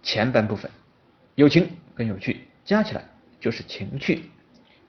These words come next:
如果一个没有情趣，那么我想这个人肯定是没朋友啊。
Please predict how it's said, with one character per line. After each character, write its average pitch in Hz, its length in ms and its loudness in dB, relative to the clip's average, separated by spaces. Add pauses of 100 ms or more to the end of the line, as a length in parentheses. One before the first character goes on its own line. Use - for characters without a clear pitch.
(1600)
如 247 180 4
果 220 140 12
一 233 80 6
个 226 100 12
没 208 120 6
有 202 100 6
情 196 240 4
趣， 214 160 6
那 185 160 6
么 156 160 6
我 139 140 6
想 127 180 0
这 123 80 -4
个 123 80 0
人 135 80 -2
肯 110 160 -2
定 120 100 -2
是 110 80 -4
没 107 160 2
朋 110 220 -4
友 135 120 2
啊。 120 200 -4